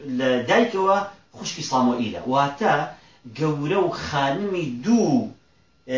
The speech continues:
عەشیرەتی گەورە بوون، بەنو مستەڵەقیش و هەروەها لەگەڵ بەنو نەزیرە. ئەم دوو گروپە،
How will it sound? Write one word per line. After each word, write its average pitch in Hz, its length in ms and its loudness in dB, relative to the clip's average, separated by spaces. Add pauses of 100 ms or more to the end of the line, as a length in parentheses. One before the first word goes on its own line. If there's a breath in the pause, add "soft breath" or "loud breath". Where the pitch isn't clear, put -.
(160)
عەشیرەتی 139 460 -2
گەورە 139 300 4
بوون، 139 240 2
بەنو 135 220 4
مستەڵەقیش 208 540 2 (400)
و 131 120 -6
هەروەها 156 400 4 (220)
لەگەڵ 135 260 2
بەنو 120 220 4
نەزیرە. 92 360 -6 (1800 soft breath)
ئەم 262 120 2 (100)
دوو 208 200 0
گروپە، 127 380 0